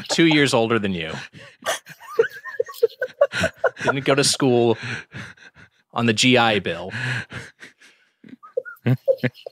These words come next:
I, I, I think it's an endorsement of this place that, you know, some of us are like, try, uh, go more basic. I'm, I'm,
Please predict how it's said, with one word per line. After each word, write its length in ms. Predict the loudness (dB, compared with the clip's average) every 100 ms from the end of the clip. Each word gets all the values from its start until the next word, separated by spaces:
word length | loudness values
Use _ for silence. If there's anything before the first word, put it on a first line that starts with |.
| -12 -14 -8 -6 -6 _ -16 -12 -12 -8 -8 -6 -2
I, 320 | -2 -2 -6 -8 -2
I, 160 | 0 2
I 160 | 4 4
think 200 | 2 0
it's 140 | 0
an 100 | 2
endorsement 500 | 2 4 4 4 0
of 80 | 2
this 160 | 0 -2
place 420 | 2 2 2 2
that, 280 | 2 0 2
you 60 |
know, 120 | 2
some 240 | 2 4 4
of 100 | 4
us 180 | 4 2
are 60 |
like, 160 | 0 0
try, 340 | 2 2 2
uh, 40 | 0
go 240 | 0 0
more 180 | 2 0
basic. 500 | 2 0 2 0 0
I'm, 480 | -2 -2 -4 0 2
I'm, 280 | 4 2